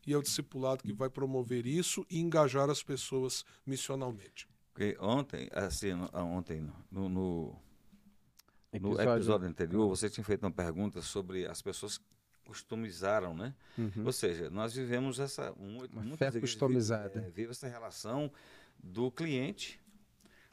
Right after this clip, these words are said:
Speaker 2: O, a igreja é o supermercado, o pastor é um executivo.
Speaker 3: É um, é um
Speaker 2: Tem que
Speaker 3: re-,
Speaker 2: oferecer
Speaker 3: a igreja é um restaurante,
Speaker 2: É,
Speaker 3: um self-service,
Speaker 2: tem
Speaker 3: né? Eu
Speaker 2: que
Speaker 3: quero
Speaker 2: oferecer,
Speaker 3: isso, eu
Speaker 2: tem
Speaker 3: quero
Speaker 2: que oferecer
Speaker 3: aquilo.
Speaker 2: bons produtos. Você vai perceber isso: que tem pessoas que mudam, por exemplo, de, de, de cidade ou de bairro,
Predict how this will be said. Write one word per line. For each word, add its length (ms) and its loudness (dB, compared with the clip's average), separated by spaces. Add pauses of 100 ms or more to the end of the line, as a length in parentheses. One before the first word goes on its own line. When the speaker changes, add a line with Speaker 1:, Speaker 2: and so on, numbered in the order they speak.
(480)
Speaker 2:
O, 420 -6
a 280 0
igreja 680 2
é 120 0
o 60 -2
supermercado, 920 -2
o 40 -8
pastor 480 0
é 60 4
um 120 2
executivo. 720 -4
Speaker 3:
É 60 2
um, 20 6
é 40 4
um 20 4
Speaker 2:
Tem 20 -14
que 140 6
Speaker 3:
re-, 60 12 (200)
Speaker 2:
oferecer 100 4
Speaker 3:
a 80 12
igreja 360 12
é 20 12
um 40 12
restaurante, 580 12
Speaker 2:
É, 40 12
Speaker 3:
um 40 12
self-service, 880 12
Speaker 2:
tem 100 6
Speaker 3:
né? 80 12
Eu 60 10
Speaker 2:
que 80 -2
Speaker 3:
quero 180 12
Speaker 2:
oferecer, 240 12
Speaker 3:
isso, 200 10
eu 60 10
Speaker 2:
tem 160 -14
Speaker 3:
quero 140 12
Speaker 2:
que 60 12
oferecer 380 12
Speaker 3:
aquilo. 140 -2
Speaker 2:
bons 140 -4
produtos. 640 2 (100)
Você 120 2
vai 220 2 (500)
perceber 400 2
isso: 160 -2
que 100 -10
tem 160 -2
pessoas 380 -4
que 100 -10
mudam, 520 -4
por 180 -4
exemplo, 440 -6
de, 440 -8
de, 220 -16
de 240 -18
cidade 580 0
ou 80 -4
de 120 -12
bairro, 460 2